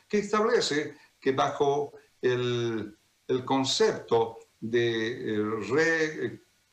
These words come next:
eh, reconducción, eh, laboral, si no me equivoco, no estoy muy seguro, pero lo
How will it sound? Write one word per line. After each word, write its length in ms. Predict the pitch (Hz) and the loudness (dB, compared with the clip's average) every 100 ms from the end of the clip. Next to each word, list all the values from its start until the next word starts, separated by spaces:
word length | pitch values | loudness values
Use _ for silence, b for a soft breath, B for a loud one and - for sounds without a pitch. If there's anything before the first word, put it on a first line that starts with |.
| - | -6
eh, 640 | 123 113 110 110 107 107 - | -4 -2 -2 -4 -2 -4 -2
reconducción, 1120 | 139 151 147 139 131 - 214 226 208 180 135 B B - | -2 0 0 -2 -4 -2 2 2 2 0 -4 B B -4
eh, 760 | 120 117 117 110 110 107 104 - _ - 101 127 | 0 2 2 2 0 -2 -6 -12 _ -16 -12 -2
laboral, 500 | 120 120 143 202 - | 0 2 2 2 0
si 140 | 135 | 2
no 80 | 139 | 2
me 80 | 143 | 0
equivoco, 340 | 143 139 151 | -4 -4 -4
no 160 | 147 131 | -2 0
estoy 160 | 147 | 0
muy 140 | 143 139 | 0 0
seguro, 460 | 147 160 131 123 B B B _ | 0 2 0 -4 B B B _
pero 260 | 214 196 190 | 2 4 4
lo 280 | 180 160 | 0 -2